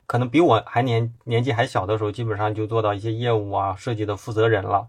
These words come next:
所以我今天其实有几个话题啊，也是跟大家聊，但是我更多的，其实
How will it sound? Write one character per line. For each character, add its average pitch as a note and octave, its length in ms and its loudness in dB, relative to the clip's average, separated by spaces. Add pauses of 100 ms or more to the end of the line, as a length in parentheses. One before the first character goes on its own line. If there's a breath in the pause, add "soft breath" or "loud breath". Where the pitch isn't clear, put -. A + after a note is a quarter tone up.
(140)
所 E3+ 80 2
以 F3 40 6
我 C3+ 60 8
今 D3 160 0
天 F#3 160 -2
其 D3 140 -2
实 C#3+ 140 0
有 C3 140 2
几 A2 120 -4
个 G2 100 -4
话 A#2+ 180 4
题 G#2+ 220 -6
啊， G2+ 220 2
也 G2+ 180 -4
是 B2+ 240 -2
跟 C3+ 160 -4
大 C#3+ 160 6
家 B2 140 4
聊， G2+ 240 0
但 A#2+ 120 2
是 B2+ 60 0
我 A#2+ 140 4
更 C#3+ 180 0
多 C3 100 2
的， A#2+ 220 2 (240)
其 D3+ 160 2
实 F3 180 4